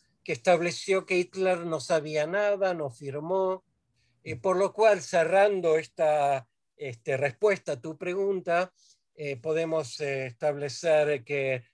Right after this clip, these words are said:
la, el discurso firmado, la profecía, junto con la otra documentación que tenemos y presentada, por ejemplo, en los juicios de Nuremberg, en la posguerra,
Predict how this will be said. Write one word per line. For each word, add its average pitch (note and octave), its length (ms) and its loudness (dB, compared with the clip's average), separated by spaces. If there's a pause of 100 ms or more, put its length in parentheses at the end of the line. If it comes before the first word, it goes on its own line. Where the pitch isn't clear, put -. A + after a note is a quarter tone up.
(260)
la, B2+ 680 0
el C3 500 -4
discurso G3 680 -4
firmado, D#3 720 0
la A#2 180 0
profecía, C#3+ 640 -2
junto D#3+ 500 -4 (280)
con C#3+ 200 0
la D3 140 8
otra G3 320 4
documentación D#3 880 -4
que D#3+ 100 -6
tenemos E3+ 840 -4 (320)
y D3+ 120 -16
presentada, D3+ 720 2
por C#3+ 160 0
ejemplo, E3 420 -4
en C3 60 0
los A#2+ 100 -2
juicios D#3+ 400 -2
de D#3 80 0
Nuremberg, D#3+ 720 4 (380)
en B2+ 80 -2
la A2 160 2
posguerra, G3 720 2